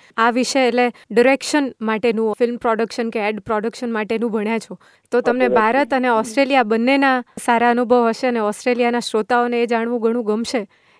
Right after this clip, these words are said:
Speaker 1: કે એ,
Speaker 2: હમ.
Speaker 1: એ બંનેના અનુભવો તમારા કેવા રહ્યા?
Speaker 2: અ, બંનેનું બહુ અલગ અપ્રોચ છે ફિલ્મ મેકિંગ તરફ. અ, સુભાષ ઘાઈનું અપ્રોચ એટલે બધા ફિલ્મ સ્કૂલમાં તો eventually તમને ખાલી ટેકનિકલ ચીજો શીખડાવે.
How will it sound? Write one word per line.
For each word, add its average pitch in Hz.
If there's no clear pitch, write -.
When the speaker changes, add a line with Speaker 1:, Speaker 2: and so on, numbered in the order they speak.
Speaker 1:
કે 226
એ, 240
Speaker 2:
હમ. 262
Speaker 1:
એ 247
બંનેના 240
અનુભવો 240
તમારા 233
કેવા 214
રહ્યા? 180
Speaker 2:
અ, 170
બંનેનું 214
બહુ 233
અલગ 175
અપ્રોચ 180
છે 180
ફિલ્મ 156
મેકિંગ 151
તરફ. 135
અ, 101
સુભાષ 156
ઘાઈનું 165
અપ્રોચ 185
એટલે 208
બધા 190
ફિલ્મ 196
સ્કૂલમાં 220
તો 208
eventually 190
તમને 190
ખાલી 190
ટેકનિકલ 175
ચીજો 156
શીખડાવે. 139